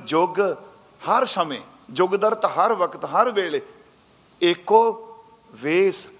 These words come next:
ਇੱਕ ਰਸ ਵਿਆਪਕ ਹੈ। ਜੋ ਸਤਜੁਗ ਵਿੱਚ ਸੀ, ਅੱਜ ਵੀ ਹੈ। ਤੇ ਮੈਂ ਫਿਰ ਬੇਨਤੀ ਕਰਾਂਗਾ, ਚਲੋ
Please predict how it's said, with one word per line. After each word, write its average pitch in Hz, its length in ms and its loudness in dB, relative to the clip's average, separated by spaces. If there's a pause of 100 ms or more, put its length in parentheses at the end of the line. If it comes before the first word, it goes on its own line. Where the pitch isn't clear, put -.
(240)
ਇੱਕ 208 220 0
ਰਸ 160 320 2
ਵਿਆਪਕ 139 520 -4
ਹੈ। - 300 -18 (680)
ਜੋ 170 160 2
ਸਤਜੁਗ 175 560 0
ਵਿੱਚ 208 160 -6
ਸੀ, 202 200 -4 (140)
ਅੱਜ 165 160 -2
ਵੀ 196 280 -10
ਹੈ। 107 160 -10 (680)
ਤੇ 175 60 -2
ਮੈਂ 185 140 0
ਫਿਰ 208 260 0
ਬੇਨਤੀ 190 420 0
ਕਰਾਂਗਾ, 165 600 0 (960)
ਚਲੋ 196 340 2